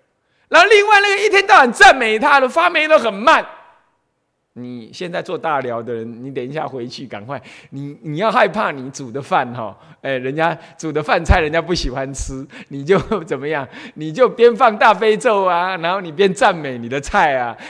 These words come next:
然后心里想了很美好的事情。我告诉你，很多人吃了很爽快，呃，就按照这种原理就一定这样。呃，所以说本会师你就不用担心你煮了没人吃，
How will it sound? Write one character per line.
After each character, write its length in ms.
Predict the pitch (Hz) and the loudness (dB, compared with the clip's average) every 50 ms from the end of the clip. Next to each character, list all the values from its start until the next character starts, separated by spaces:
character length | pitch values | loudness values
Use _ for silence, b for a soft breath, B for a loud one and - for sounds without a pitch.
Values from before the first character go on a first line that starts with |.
| B B | B B
然 160 | 127 131 135 | -12 -10 -10
后 180 | 147 151 147 | -8 -6 -6
心 240 | 147 143 - 185 175 | -6 -8 -8 -12 -10
里 140 | 170 147 147 | -10 -10 -10
想 260 | 151 - 160 120 107 | -10 -8 -10 -10 -8
了 120 | 107 113 117 | -10 -10 -10
很 120 | 123 110 | -12 -12
美 280 | 107 107 113 120 139 151 | -14 -14 -12 -10 -10 -6
好 200 | - 135 104 101 | -4 -4 -6 -6
的 100 | 104 120 | -10 -12
事 240 | - - 151 131 110 | -12 -12 -14 -16 -16
情。 200 | - - 95 95 107 | -16 -18 -18 -16 -12
我 100 | 127 135 | -12 -10
告 160 | 147 - 185 | -8 -8 -8
诉 220 | 175 - - - 180 | -10 -10 -10 -12 -10
你， 260 | 143 127 131 139 - b b | -10 -10 -12 -12 -14 b b
很 180 | b 156 156 156 | b -10 -6 -2
多 100 | 196 220 | -2 -2
人 160 | 208 190 185 | -2 -2 -4
吃 260 | 175 - - 180 180 | -8 -10 -10 -10 -6
了 200 | 170 156 151 151 | -6 -6 -6 -6
很 140 | 143 127 131 | -8 -10 -14
爽 280 | 135 - 123 90 95 104 | -12 -14 -14 -14 -14 -16
快， 240 | - - 143 117 95 - _ b b b b b b | -8 -6 -6 -6 -6 -10 _ b b b b b b
呃， 120 | - 139 131 | -14 -14 -12
就 140 | 131 - 160 156 | -8 -8 -8 -4
按 140 | - 202 185 | -4 -4 -2
照 80 | 180 175 | -2 -4
这 80 | 170 | -6
种 100 | 175 147 | -6 -10
原 220 | 131 123 120 120 135 | -8 -8 -8 -8 -8
理 100 | 135 110 | -10 -12
就 120 | 104 143 | -10 -10
一 60 | 139 | -10
定 220 | 117 - - - 156 | -10 -12 -14 -16 -14
这 220 | - 156 147 127 120 | -10 -8 -8 -6 -6
样。 160 | 120 107 - b b b b b b b b b | -8 -10 -12 b b b b b b b b b
呃， 120 | b 131 120 | b -18 -12
所 160 | 110 156 151 | -6 -4 -4
以 80 | 147 135 | -4 -4
说 120 | 147 147 | -6 -10
本 240 | 139 - 120 117 120 | -10 -10 -12 -12 -8
会 160 | 143 156 156 | -8 -8 -8
师 220 | 143 151 160 151 | -8 -10 -12 -14
你 80 | 143 127 | -14 -10
就 100 | 117 139 | -12 -12
不 120 | 127 120 | -8 -8
用 120 | 147 147 139 | -8 -8 -8
担 220 | 127 147 135 139 139 | -8 -8 -8 -8 -10
心 160 | 139 147 131 | -12 -12 -12
你 120 | 131 139 | -12 -12
煮 260 | 135 135 139 120 104 | -14 -14 -16 -16 -12
了 100 | 104 107 | -12 -12
没 140 | 110 117 113 | -12 -12 -12
人 100 | 113 117 120 | -12 -12 -14
吃， 600 | 107 - - - - - 175 160 156 - - 190 | -14 -14 -16 -14 -12 -10 -8 -8 -8 -10 -14 -20